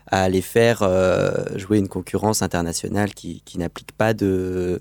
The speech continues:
de réglementation aussi dure qu'en France et qui, pour les pêcheurs, puisqu'on est encore dans, dans, dans un pays où on pêche avec des, des, des plombs, euh, en plomb, hein, euh,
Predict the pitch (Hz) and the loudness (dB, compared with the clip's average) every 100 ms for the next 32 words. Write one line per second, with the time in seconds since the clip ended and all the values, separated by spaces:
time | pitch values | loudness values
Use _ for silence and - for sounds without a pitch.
0 | - - - 95 95 98 95 101 95 - | -8 -8 0 2 4 4 2 0 -2 0
1 | 113 95 - 92 95 87 - 127 151 - | 0 -2 -4 -4 -2 -2 -2 -2 0 -4
2 | - - - - 113 113 - 120 120 107 | -8 -20 -20 -2 0 0 0 0 2 -2
3 | - - 123 117 101 92 92 101 98 147 | -6 -2 2 4 4 2 2 2 2 2
4 | - 98 95 90 95 117 107 90 - - | 0 -2 0 0 2 0 0 -2 -2 0
5 | 95 - 104 101 - 113 135 95 - 135 | 0 0 0 0 0 0 2 0 0 0
6 | 104 95 87 90 - 90 - 95 92 - | 0 -2 0 -2 -2 -4 -2 -2 -2 0
7 | 127 135 95 - - - - _ _ _ | 2 2 -2 -8 -12 -14 -18 _ _ _
8 | 104 101 127 190 - - 113 110 - - | -2 2 2 2 -2 -4 -4 -4 -8 -8
9 | - - - - 110 104 101 101 98 92 | -8 -10 -2 2 4 6 6 4 4 4
10 | 69 | 2